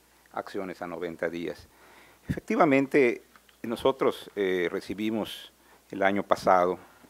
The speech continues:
la autorización para efectuar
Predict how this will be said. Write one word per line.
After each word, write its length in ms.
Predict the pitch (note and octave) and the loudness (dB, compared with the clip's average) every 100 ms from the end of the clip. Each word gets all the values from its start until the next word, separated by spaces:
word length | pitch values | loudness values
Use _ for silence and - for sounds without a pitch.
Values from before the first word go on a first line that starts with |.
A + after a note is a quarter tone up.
| _ - - _ _ _ - | _ -20 -20 _ _ _ -8
la 80 | G2 | -6
autorización 920 | F#2+ G2 F#2+ F#2+ - A2+ G#2 G#2 G#2+ - - _ - _ | -4 -6 -6 -10 -2 4 4 4 -2 -12 -20 _ -20 _
para 180 | - F#2+ | 2 2
efectuar 720 | F2+ - - G#2+ G#2 G2+ G2+ | 2 -2 2 8 10 8 4